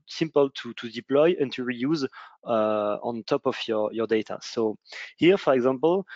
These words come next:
the, the main one, it was, it's also because it's the first one, it's the, the listing generator. So it, uh, fits with, it fits with all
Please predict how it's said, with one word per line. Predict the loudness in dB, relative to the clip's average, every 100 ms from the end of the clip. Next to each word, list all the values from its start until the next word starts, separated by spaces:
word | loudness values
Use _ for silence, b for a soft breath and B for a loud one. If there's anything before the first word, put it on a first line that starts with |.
| B -16
the, | -6 -2 0 0 -2 -4
the | 0
main | 2 2
one, | 2 2 0
it | -6 -12
was, | -18
it's | -18 -16
also | -12 -8 -8
because | -6 -8
it's | -10
the | -14
first | -4 -2 -2 -4
one, | -6 -6 B B _
it's | -18
the, | -2 -2
the | 0 2
listing | 2 0 -2 0
generator. | -2 -2 -2 0 0
So | 2 0 -2 B B B -4
it, | -4 _ -18 -8 0
uh, | 2 4 4 2 2
fits | 0 -4 -4 -6
with, | 0 0 -2 _ _ _ -16
it | -12
fits | -4 -4 0
with | 0 0 -2 2
all | 6 6